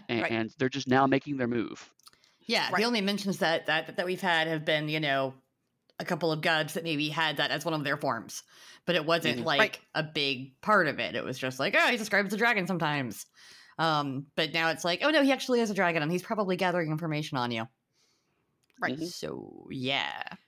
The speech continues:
Speaker 2: Right. And,
Speaker 3: Mm-hmm.
Speaker 2: and we, we do cover that in the book, too. So, you know, there are some, uh, there's some really, you know, standout characters,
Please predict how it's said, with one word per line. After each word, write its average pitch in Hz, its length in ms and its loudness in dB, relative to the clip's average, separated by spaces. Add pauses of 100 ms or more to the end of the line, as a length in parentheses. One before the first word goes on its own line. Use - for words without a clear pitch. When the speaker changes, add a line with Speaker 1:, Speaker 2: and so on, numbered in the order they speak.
(200)
Speaker 2:
Right. - 120 -18 (1160)
And, 247 480 0
Speaker 3:
Mm-hmm. 233 300 2 (220)
Speaker 2:
and 247 120 0
we, 269 220 -6
we 285 160 -4
do 302 160 -6
cover 277 280 -4
that 240 200 -4
in 214 80 -6
the 208 80 -8
book, - 280 -10
too. 196 320 -8
So, - 200 -8
you 190 160 -8
know, 175 120 -6
there 185 180 -4
are - 40 -6
some, 202 500 -4 (360)
uh, 175 300 0
there's 208 160 -2
some 220 200 -2
really, 208 440 -4
you 185 80 -6
know, 170 100 -4
standout 170 1040 -4 (580)
characters, 156 840 -6